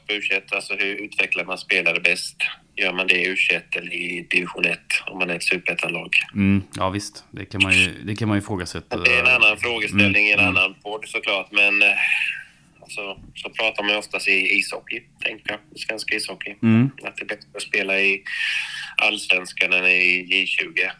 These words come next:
Speaker 1: om man är ett S H L-lag,
Speaker 2: Mm.
Speaker 1: tänker jag.
Speaker 2: Mm.
Speaker 1: Alltså, spela, spela mot män, det är det här gamla N H L-klassiska macho-stuket, men
Speaker 2: Mm.
Speaker 1: det kan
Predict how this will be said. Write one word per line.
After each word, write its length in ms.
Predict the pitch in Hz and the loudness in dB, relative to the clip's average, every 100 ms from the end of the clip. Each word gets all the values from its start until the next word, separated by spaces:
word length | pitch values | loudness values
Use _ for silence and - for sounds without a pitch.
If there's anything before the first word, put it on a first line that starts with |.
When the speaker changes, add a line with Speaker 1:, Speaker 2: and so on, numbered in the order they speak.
| _ | _
Speaker 1:
om 160 | 98 95 | -12 -6
man 160 | 92 | -2
är 140 | 90 90 | -2 -2
ett 400 | - - - 90 | -8 -16 -8 -6
S 120 | - | -2
H 60 | 90 | -2
L-lag, 280 | 90 85 87 - _ 113 | -2 -4 -6 -10 _ 0
Speaker 2:
Mm. 180 | 113 117 | 4 4
Speaker 1:
tänker 240 | 92 90 | 2 -4
jag. 100 | 90 - _ | -6 -10 _
Speaker 2:
Mm. 120 | 104 | 0
Speaker 1:
Alltså, 260 | 104 127 92 | 2 0 -4
spela, 380 | - 107 95 92 - | 0 2 4 2 -4
spela 440 | - 120 110 101 | 0 2 4 2
mot 220 | 101 98 | -2 -4
män, 320 | 101 92 101 101 | 0 0 0 0
det 100 | 98 | 2
är 60 | 92 | 2
det 60 | |
här 180 | 98 95 | 2 0
gamla 340 | 90 92 92 90 | 0 -4 -4 -2
N 200 | - - | -2 0
H 60 | 98 - | 0 0
L-klassiska 1300 | - - - - - _ - 92 - - 95 92 90 _ - | -6 -20 -20 -20 -20 _ -8 -8 -10 -12 -8 -6 -8 _ -10
macho-stuket, 1000 | 101 - 107 92 - - - 92 - 95 98 | -8 -6 -6 -8 -12 -8 -4 -4 -4 -10 -8
men 280 | 95 92 - | -10 -8 0
Speaker 2:
Mm. 260 | 101 95 | 2 4
Speaker 1:
det 120 | 120 | 2
kan 140 | 104 | 2